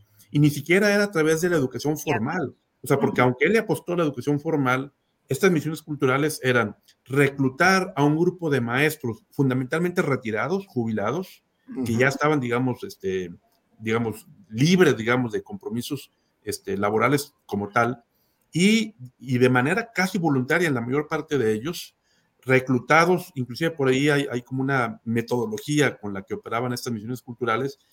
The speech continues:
Speaker 1: se dedicaban a ir a tanta comunidad como fuera posible, este, con, este, con estos libros de, de literatura universal. Él también promovió la, la traducción a, a, al, al español, al castellano de, de obra de,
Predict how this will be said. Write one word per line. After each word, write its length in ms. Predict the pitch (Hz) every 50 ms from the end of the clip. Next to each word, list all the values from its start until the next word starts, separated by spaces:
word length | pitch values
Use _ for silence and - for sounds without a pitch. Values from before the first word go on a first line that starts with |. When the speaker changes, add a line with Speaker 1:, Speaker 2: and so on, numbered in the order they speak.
| _ _ _ _
Speaker 1:
se 140 | - 135 131
dedicaban 460 | 127 127 120 - 147 151 175 175 165
a 80 | 156 147
ir 340 | 143 160 175 190 180 175 - _
a 240 | - 110 113 117 - -
tanta 320 | 151 180 196 190 214 226 -
comunidad 420 | - 151 139 127 131 143 160 165
como 220 | - 131 123 113 -
fuera 240 | - 156 165 165
posible, 560 | - 127 - - 131 127 123 135 170 196 - - _ _ _ _ _ - - - _ _ _ -
este, 440 | 117 117 - - - 117 - -
con, 440 | - - 143 160 185 190 196 190 190 190
este, 580 | 113 110 - - - 110 107 107 104 101 98 98
con 160 | - 110 117
estos 400 | 131 135 - - 151 123 117 117
libros 440 | 107 113 127 135 135 135 131 117 101
de, 220 | 104 101 101 98
de 240 | 92 95 98 95 92
literatura 540 | 95 98 95 - 98 101 101 - 123 127 135
universal. 500 | 135 127 113 104 98 - - 127 135 139
Él 160 | 135 120 120
también 240 | - 113 117 120 117
promovió 380 | - 110 107 107 98 98 107 113
la, 260 | 123 120 107 98 - _ _ _ -
la 120 | 110 104
traducción 640 | - 104 104 101 98 95 - - 117 120 123 127 123 _ _ _ _ _ -
a, 60 | 92 95
a, 240 | 95 - 95 95 95 - -
al, 360 | 98 95 95 95 95 95 95
al 280 | 92 92 92 92 90 90
español, 460 | 90 - _ - 101 104 104 120 127
al 120 | 123 123
castellano 580 | - 95 - - 95 98 101 101 110 120 120 110
de, 300 | 107 101 95 92 - - -
de 80 | 95
obra 220 | 98 101 113 117 117
de, 160 | 104 92